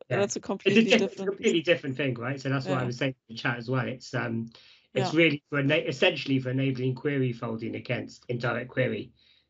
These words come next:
Speaker 1: um, in, in maybe against, against sources to, in a more flexible way, but it's not, it's not to do this kind of thing. Um,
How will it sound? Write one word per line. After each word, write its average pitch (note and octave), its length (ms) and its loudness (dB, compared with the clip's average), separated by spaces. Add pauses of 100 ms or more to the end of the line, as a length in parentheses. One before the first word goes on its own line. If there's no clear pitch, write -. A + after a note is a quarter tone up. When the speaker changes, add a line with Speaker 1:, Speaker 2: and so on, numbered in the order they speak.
(160)
Speaker 1:
um, G#2+ 460 -4 (260)
in, B2 160 2
in A#2+ 320 -4
maybe B2+ 280 2
against, - 440 -6 (240)
against C3 380 -2
sources A#2 560 -4
to, A2+ 260 -6
in A2+ 120 -4
a A#2 40 0
more A#2 180 0
flexible A2+ 460 -4
way, A2+ 220 -2
but - 120 -4
it's - 220 -8
not, - 340 -2
it's B2+ 180 -4
not B2 260 -2
to B2 80 -8
do A2 140 -2
this - 180 -4
kind G2 180 -6
of F#2+ 80 -6
thing. - 260 -4 (920)
Um, C#3 560 8